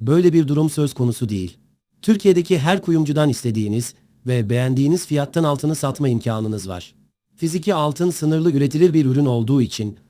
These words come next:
uzun vadede elektronik altına göre fiyat olarak mutlaka ayrışacaktır. Bu nedenle altına yatırım yapılmalı ancak tercihler fiziki altından yana olmalı." diyerek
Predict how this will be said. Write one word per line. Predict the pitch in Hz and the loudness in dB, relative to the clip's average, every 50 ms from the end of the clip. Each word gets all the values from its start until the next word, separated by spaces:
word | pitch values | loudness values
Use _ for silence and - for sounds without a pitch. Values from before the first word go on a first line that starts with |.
| _ _ | _ _
uzun | 120 123 117 175 196 175 | -8 -4 -2 0 0 2
vadede | 156 147 147 135 143 131 147 147 | 0 0 0 0 0 0 -2 -2
elektronik | 113 120 120 127 - - 135 147 180 165 | -2 -2 -2 -2 -2 -2 0 0 0 2
altına | 165 147 143 139 147 151 147 | 0 -2 -2 -2 0 0 0
göre | 131 127 123 127 | 2 2 0 0
fiyat | 123 - 127 143 156 147 | 0 0 -2 -2 -2 -2
olarak | 139 131 131 143 143 - | -2 -2 -2 -2 -2 -2
mutlaka | 147 151 147 - 123 104 - 117 | -2 -4 -2 -2 -4 -4 -4 -4
ayrışacaktır. | 110 104 101 98 98 101 - 104 98 101 92 - - 95 - - _ _ _ _ _ _ _ _ _ - | -4 -4 -4 -4 -6 -6 -6 -8 -8 -8 -10 -10 -14 -16 -16 -16 _ _ _ _ _ _ _ _ _ 2
Bu | 185 | 4
nedenle | 214 208 180 185 175 175 175 160 | 4 6 4 4 2 2 2 2
altına | 151 147 139 156 160 156 | 0 0 -2 -2 0 0
yatırım | 143 127 120 147 151 175 | 0 -2 -2 -2 0 0
yapılmalı | 170 147 127 135 135 131 123 123 131 123 - | 0 0 0 0 -2 0 0 0 -2 -4 -4
ancak | - 127 135 135 127 131 123 - - | -4 -2 -2 0 0 -2 -4 -4 -4
tercihler | 127 123 123 123 120 123 120 131 139 147 143 | -4 -2 -2 0 0 0 0 0 0 -2 -2
fiziki | - 131 113 127 127 185 185 | -4 -6 -6 -4 -2 0 0
altından | 170 156 147 160 156 151 151 151 | 0 0 -2 -2 -2 0 0 2
yana | 147 131 127 135 | 2 0 0 0
olmalı." | 135 120 113 110 107 107 104 95 | 0 0 0 -2 -4 -6 -6 -4
diyerek | 101 120 139 143 147 151 | -2 0 0 0 0 -2